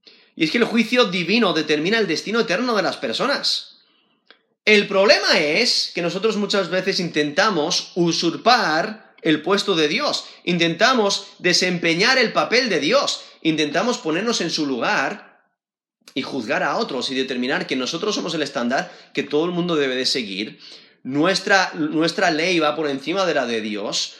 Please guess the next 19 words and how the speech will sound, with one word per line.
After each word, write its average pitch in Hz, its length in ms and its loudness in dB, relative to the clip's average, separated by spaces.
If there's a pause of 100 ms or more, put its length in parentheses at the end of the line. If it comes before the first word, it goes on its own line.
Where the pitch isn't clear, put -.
(100)
o 139 140 0
nuestra 180 360 0
interpretación 139 920 -2 (220)
va 135 140 0
por 135 120 -2
encima 131 420 -2
de, 120 180 -4
de, 113 640 -4
de, 120 320 -4
de, 113 520 -6 (440)
de 123 200 -6
la, 110 760 -4
de 135 280 -4
la 127 100 0
de 113 140 -4
Dios. 104 520 -6 (240)
Y, 143 600 -4 (160)
y 139 120 -2
entonces, 143 1000 -2